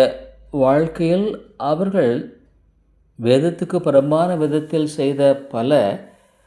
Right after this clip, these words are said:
மத காரியங்கள், உதாரணமாக நாம் வேதத்துல பார்க்கிறோம், மத்தேயு ஏழிலும் கூட, "உமது நாமத்தினாலே தீர்க்க தரிசனம் உரைத்தோம் அல்லவா, உமது நாமத்தினாலே பிசாசுகளை துரத்தினோம் அல்லவா, உமது நாமத்தில் அநேக அற்புதங்களை செய்தோம் அல்லவா" என்று சொல்லுகிற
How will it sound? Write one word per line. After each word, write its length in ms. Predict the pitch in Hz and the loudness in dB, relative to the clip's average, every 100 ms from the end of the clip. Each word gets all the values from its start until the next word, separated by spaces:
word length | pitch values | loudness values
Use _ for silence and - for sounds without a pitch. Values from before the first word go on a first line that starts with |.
| _ _ _ _ _ _ _ _ _ | _ _ _ _ _ _ _ _ _
மத 380 | 139 143 160 180 220 220 143 - - _ | 0 2 4 4 4 2 -2 -8 -20 _
காரியங்கள், 960 | - 175 160 165 160 135 110 104 - _ - | -10 0 4 4 4 2 0 -4 -8 _ -2
உதாரணமாக 680 | 175 175 165 156 151 156 | 4 6 6 2 0 -2
நாம் 240 | 160 139 127 | 0 0 2
வேதத்துல 380 | 131 135 135 123 | 0 0 -2 -2
பார்க்கிறோம், 500 | 117 110 - 156 131 | 0 -2 -2 -4 -2
மத்தேயு 320 | 117 131 117 | -2 0 0
ஏழிலும் 360 | 110 113 107 | 2 0 -4
கூட, 460 | 95 110 101 95 - _ _ _ _ _ _ _ _ - | -6 -2 -2 -4 -14 _ _ _ _ _ _ _ _ -12
"உமது 400 | - 123 120 123 | -6 -2 0 0
நாமத்தினாலே 920 | 123 131 135 156 135 131 131 127 127 | 0 0 0 0 0 2 2 0 -2
தீர்க்க 320 | 170 165 175 | -6 -4 -2
தரிசனம் 460 | 151 127 143 117 110 | -2 -2 -4 -2 -2
உரைத்தோம் 300 | 107 120 107 | -2 -2 -4
அல்லவா, 680 | 104 98 101 101 - - _ _ | -2 -2 0 -2 -4 -18 _ _
உமது 380 | 131 123 139 139 | -2 2 2 2
நாமத்தினாலே 1040 | 120 117 117 117 120 110 110 107 104 107 - _ _ _ _ _ | -2 -2 -2 -4 -4 -2 -2 -2 -4 -8 -20 _ _ _ _ _
பிசாசுகளை 640 | 131 117 135 131 143 127 120 | -6 0 2 2 2 2 2
துரத்தினோம் 500 | 123 117 107 113 113 | 2 0 0 -6 -4
அல்லவா, 340 | 107 107 107 | -2 -2 0
உமது 220 | 139 139 135 | 0 0 0
நாமத்தில் 340 | 131 135 127 | 0 -2 -2
அநேக 340 | 117 135 147 | 0 0 0
அற்புதங்களை 540 | 131 110 - 208 185 160 | -2 -4 -4 -4 -2 -4
செய்தோம் 380 | - 143 123 113 | -4 -2 -2 -2
அல்லவா" 340 | 110 110 110 | -4 -2 -2
என்று 440 | 104 101 101 - - | -4 -4 -4 -6 -12
சொல்லுகிற 800 | - - 117 110 107 107 - | -16 -8 -4 -4 0 -2 -2